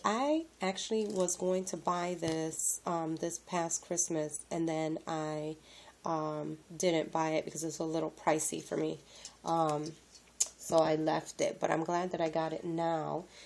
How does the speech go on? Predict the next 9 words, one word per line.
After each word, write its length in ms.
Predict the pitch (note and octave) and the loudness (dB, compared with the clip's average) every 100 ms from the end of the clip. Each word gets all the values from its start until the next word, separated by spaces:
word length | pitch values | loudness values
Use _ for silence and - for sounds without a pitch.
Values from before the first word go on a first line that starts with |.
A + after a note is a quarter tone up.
| - - | -10 0
And 160 | F#3 | 4
then 680 | F3+ F3+ F#3 F#3 F3+ F3+ F#3 - | 4 4 4 2 2 0 -2 -4
there 320 | F3+ F3 E3+ | -6 0 0
was 560 | E3 E3 D#3 D#3 D#3 - - D#3 | 2 0 0 0 -2 -6 -6 -2
this 280 | F#3 - - | -2 -2 -4
cute 760 | - - - - A3 A#3+ B3+ - - - - - - | -2 -2 -2 2 6 6 4 -2 -16 -20 -20 -20 -14
Saint 400 | - - A3 G#3+ | -6 4 4 4
Nick, 560 | F#3+ F3+ D#3+ E3 - - - - - - - | 2 2 2 0 -4 -18 -20 -20 -20 -20 -10
um, 580 | E3+ E3 D#3+ D#3 D#3 D#3+ | -4 -2 -2 -4 -4 -8